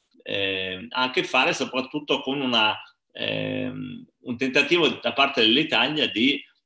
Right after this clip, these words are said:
eh, esprimere la propria, eh, la propria egemonia, il proprio prestigio in un territorio che è considerato comunque parte integrante della,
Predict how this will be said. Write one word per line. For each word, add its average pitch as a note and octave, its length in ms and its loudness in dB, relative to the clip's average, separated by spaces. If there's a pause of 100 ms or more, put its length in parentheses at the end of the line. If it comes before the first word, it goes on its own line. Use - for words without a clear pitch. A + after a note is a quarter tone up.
(120)
eh, G#2+ 340 -4
esprimere C#3 520 2
la G#2 120 0
propria, G#2+ 720 0
eh, G2+ 360 -8
la G#2 140 -6
propria A2+ 260 -4
egemonia, A#2+ 480 0
il F#2 100 -8
proprio A#2 260 -6
prestigio C#3 560 -2
in C3 80 -2
un A2 80 -2
territorio A2+ 580 0
che A2 260 0
è - 200 -12
considerato A#2+ 960 0
comunque G#2+ 380 -6
parte G2 280 -4
integrante F#2+ 640 -4
della, F2+ 420 -2